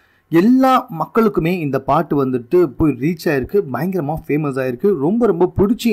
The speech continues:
இந்த பாட்டை கேட்டுக்கிட்டே இருக்காங்க. அதுலயும் ஒரு சில செலிபிரிட்டிஸ்லாம் இந்த பாட்டுல ஏதோ ஒரு டச் இருக்கு, இந்த பாட்டை நான் திரும்ப திரும்ப கேட்டுக்கிட்டே இருக்கேன் என்ன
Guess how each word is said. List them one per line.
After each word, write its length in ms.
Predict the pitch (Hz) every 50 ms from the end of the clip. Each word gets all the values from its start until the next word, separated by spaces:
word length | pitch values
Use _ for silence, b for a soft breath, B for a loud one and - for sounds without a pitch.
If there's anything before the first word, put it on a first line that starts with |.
| 180
இந்த 100 | 147 139 123 135
பாட்டை 180 | 131 123 160 147 -
கேட்டுக்கிட்டே 400 | 143 147 143 131 120 117 135 131 123
இருக்காங்க. 440 | 117 - 127 120 117 120 135 254 - _ _ _ _ _ _ _ _ -
அதுலயும் 460 | 165 190 226 226 226 220 226 202 156 156
ஒரு 80 | 151 156
சில 140 | 165 151 143 151
செலிபிரிட்டிஸ்லாம் 680 | 156 170 190 185 202 175 185 175 180 185 185 180 185 185 b b b b b b b 240
இந்த 140 | 254 240 240 - -
பாட்டுல 380 | 233 240 277 311 247 262 226 247 233 185 151 147 156 185
ஏதோ 260 | 214 254 220 202 254 269 294 285 262
ஒரு 120 | 233 190 175 151 - -
டச் 220 | 165 160 - - 196 170 156
இருக்கு, 220 | 156 143 - 147 131 - _ 160
இந்த 120 | 156 156 147 -
பாட்டை 240 | 214 240 240 - 240 226
நான் 120 | 196 156 -
திரும்ப 240 | - 240 277 269 247 180 -
திரும்ப 180 | 208 202 214 196 - _ -
கேட்டுக்கிட்டே 520 | 170 214 208 - 226 180 175 156 185 190 190
இருக்கேன் 260 | 185 180 165 160 147 143
என்ன 100 | 147